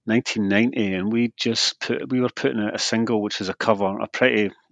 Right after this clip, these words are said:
you know, you know, raucous, you know,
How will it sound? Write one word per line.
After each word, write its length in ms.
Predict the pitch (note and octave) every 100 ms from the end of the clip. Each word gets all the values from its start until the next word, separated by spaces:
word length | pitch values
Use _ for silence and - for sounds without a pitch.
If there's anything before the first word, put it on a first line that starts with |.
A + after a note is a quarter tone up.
| _ _ _ -
you 200 | - G#3
know, 200 | F3+ - _ _ _ C4
you 100 | A2
know, 140 | E2+ - _ _ _ _ -
raucous, 840 | G2 G#2 - - F#2+ - - - - - -
you 100 | F#2+
know, 200 | E2+